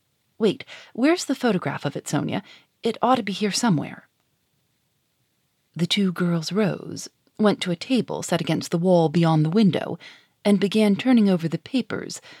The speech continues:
with which it was loaded in the search for the photograph. They had barely turned their backs when the hand of young Charolais shot out as swiftly as the tongue of a lizard catching a fly, closed round the silver statuette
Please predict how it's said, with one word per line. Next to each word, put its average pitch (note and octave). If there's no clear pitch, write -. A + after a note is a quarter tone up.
with F3+
which F#3+
it -
was D#3
loaded G3+
in E3
the D#3
search -
for E3
the F3
photograph. -
They F#3
had E3+
barely F#3
turned D#3+
their C#3+
backs C#3
when F#3+
the F#3+
hand F3
of D#3+
young D#3+
Charolais D3+
shot -
out F#3+
as A#2+
swiftly -
as F2+
the F3
tongue F#3+
of F3
a F3+
lizard G3
catching E3
a C#3
fly, C3
closed D3
round F#3
the D3+
silver F#3
statuette F#3+